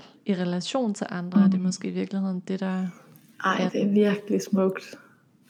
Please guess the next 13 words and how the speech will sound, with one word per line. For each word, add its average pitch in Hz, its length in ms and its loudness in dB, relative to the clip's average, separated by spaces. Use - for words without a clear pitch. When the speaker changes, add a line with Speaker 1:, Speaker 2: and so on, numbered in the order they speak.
Speaker 1:
<laughs> - 840 -4
Speaker 2:
Det 208 100 6
synes 196 200 4
jeg, 196 180 8
det, 202 280 4
det 208 120 6
føles 208 640 4
helt 254 300 6
vildt 196 220 4
rørende, 180 380 4
at, 180 340 2
at 185 260 0
du 196 260 4